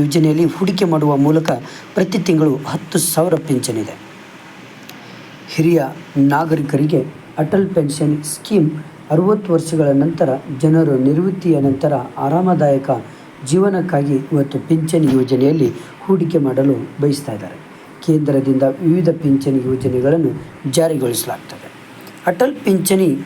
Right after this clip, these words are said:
ಯೋಜನೆ ವಿಶೇಷ ಉಳಿತಾಯ ಯೋಜನೆ ಎಂದರೆ ತಪ್ಪಲಾಗದು.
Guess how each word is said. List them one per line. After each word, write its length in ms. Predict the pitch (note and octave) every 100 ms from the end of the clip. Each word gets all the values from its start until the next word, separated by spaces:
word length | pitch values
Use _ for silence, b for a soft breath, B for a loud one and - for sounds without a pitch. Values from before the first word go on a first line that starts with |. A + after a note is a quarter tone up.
| - -
ಯೋಜನೆ 360 | E3+ D#3 D#3
ವಿಶೇಷ 400 | C#3+ C#3 G3 F#3
ಉಳಿತಾಯ 440 | D#3+ C#3 C#3 D3 C3+
ಯೋಜನೆ 340 | C3+ C#3 C3 B2
ಎಂದರೆ 240 | B2 B2 - -
ತಪ್ಪಲಾಗದು. 580 | F3 - C3+ - -